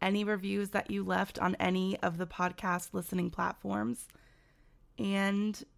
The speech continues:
sticking with us. Again, it always really helps if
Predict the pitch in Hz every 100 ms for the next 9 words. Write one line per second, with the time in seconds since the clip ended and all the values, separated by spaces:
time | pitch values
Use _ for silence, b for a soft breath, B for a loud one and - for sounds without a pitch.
0 | - - - - - 202 240 240 285 -
1 | - 208 - - B B B - 202 220
2 | 226 - 180 190 208 185 170 175 175 170
3 | 170 170 - - 190 175 165 -